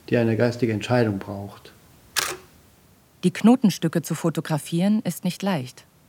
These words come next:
Speaker 1: Also rein handwerklich, technisch gesehen, es ist sehr anspruchsvoll, dem Knotenstück gerecht zu werden. Also man muss eine Position finden, in der das Knotenstück diese unbestimmte Form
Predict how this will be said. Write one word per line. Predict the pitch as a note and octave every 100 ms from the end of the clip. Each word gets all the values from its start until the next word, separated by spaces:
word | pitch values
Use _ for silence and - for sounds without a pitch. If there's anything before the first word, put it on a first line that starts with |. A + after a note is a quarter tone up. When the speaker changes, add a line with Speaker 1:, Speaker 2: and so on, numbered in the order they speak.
| _ _ _ _ - -
Speaker 1:
Also | A2 B2
rein | B2 - -
handwerklich, | A#2 D#3 F3 D3+ D#3 -
technisch | - B2+ E3 -
gesehen, | D#3 D#3 D#3
es | D3
ist | C#3 C3+ - A#2+
sehr | B2 B2+
anspruchsvoll, | - B2 - C3+ - C3 B2+ - - - - - - -
dem | A#2 A2+
Knotenstück | B2 B2+ D3 - D#3
gerecht | D3+ D3 D3
zu | -
werden. | C#3+ C#3+ D3 D3 - _ _ - -
Also | - G#2+
man | A#2
muss | A#2
eine | A#2+
Position | A#2+ A2+ A2 C#3+ D3+
finden, | D3+ A2+ A2
in | A2
der | G#2+
das | G2+
Knotenstück | - B2 A2+ - A2 - - - - - _ -
diese | G#2+ G#2+ G#2+ G#2+ - - - _ _ - _ _ _ _ _ -
unbestimmte | C#3+ C#3+ C3 - G#2 F#2+
Form | - G2 F#2 F#2+